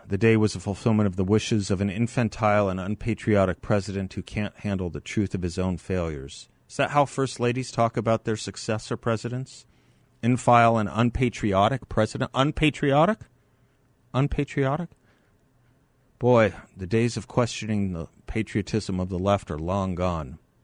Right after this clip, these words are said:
The days of questioning the patriotism of Republicans and the right, I suppose, are now in vogue if you're a Democrat. It's, it's really very unhealthy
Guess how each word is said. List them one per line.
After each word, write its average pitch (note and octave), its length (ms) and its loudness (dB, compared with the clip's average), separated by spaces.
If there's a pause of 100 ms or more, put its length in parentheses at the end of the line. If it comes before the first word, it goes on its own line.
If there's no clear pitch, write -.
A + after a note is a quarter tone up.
(160)
The F#2+ 80 -4
days G#2+ 300 2
of - 80 -16
questioning G#2+ 440 -4
the F#2 80 -4
patriotism G2+ 760 -4
of F2+ 120 -6
Republicans F#2+ 640 -4
and F2+ 120 -6
the E2+ 60 -4
right, G2 220 2
I F2 60 -4
suppose, - 440 -4
are F2 60 -4
now F#2+ 300 -4
in F2 140 -10
vogue F#2 380 -2 (380)
if - 220 -8
you're E2 140 -4
a D2+ 40 -6
Democrat. D#2+ 600 -8 (1600)
It's, - 320 -12 (540)
it's - 200 -8
really G2+ 240 2
very F2 340 -4
unhealthy E2 680 -10